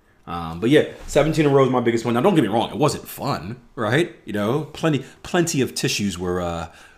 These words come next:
were used in the, the hours of crying after the live <laughs> room was off. But, um, yeah, it happens. But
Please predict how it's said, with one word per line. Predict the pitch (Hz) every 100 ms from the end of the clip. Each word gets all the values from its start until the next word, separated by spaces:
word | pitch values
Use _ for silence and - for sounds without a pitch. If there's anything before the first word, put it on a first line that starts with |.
| -
were | 101 104
used | 104 113 107 104 104
in | 95
the, | 92 92
the | 90
hours | 82 104 104 104
of | 85
crying | - 104 92 95 98
after | 92 98
the |
live | 92 90 139 110
<laughs> |
room | 107 - 127 104 113
was | 139 113 -
off. | 107 117 - - 147 - - - - - 123
But, | 120
um, | 113 107 104 104 - _ _ _ - - _ _ -
yeah, | 147 151
it | 98
happens. | 101 110 82 - - - - - - -
But | 131 - - -